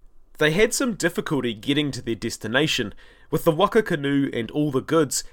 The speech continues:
having to be carried over land at one point for twenty-one kilometres or thirteen miles.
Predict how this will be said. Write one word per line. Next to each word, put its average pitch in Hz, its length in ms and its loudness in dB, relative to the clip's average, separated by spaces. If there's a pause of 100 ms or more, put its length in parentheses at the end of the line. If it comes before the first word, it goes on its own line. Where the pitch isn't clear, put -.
having 170 220 2
to 208 80 -4
be 208 120 -4
carried 143 400 0
over 117 240 -2
land 143 340 0
at 120 120 0
one 117 220 0
point 117 340 -6 (160)
for 147 100 -4
twenty-one 127 600 -2
kilometres 135 760 -2 (160)
or 135 120 -2
thirteen 104 560 -4
miles. 101 600 -2